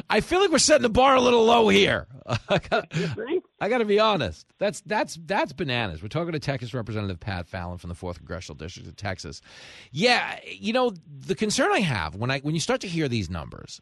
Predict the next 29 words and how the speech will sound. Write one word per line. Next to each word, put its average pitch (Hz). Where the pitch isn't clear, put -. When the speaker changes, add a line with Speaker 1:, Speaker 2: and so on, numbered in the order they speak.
Speaker 1:
uh, 110
s-, 107
relevant 143
to 135
the, 110
you 110
know, 92
covid 113
relief, 76
you 165
realize 180
how 180
much 185
this 147
must 151
go 180
on 120
in 165
every 202
other 165
corner 180
of 135
Speaker 2:
Yeah. 120
Speaker 1:
the 123
government 131
just 135
the 117
same, 127
right? 92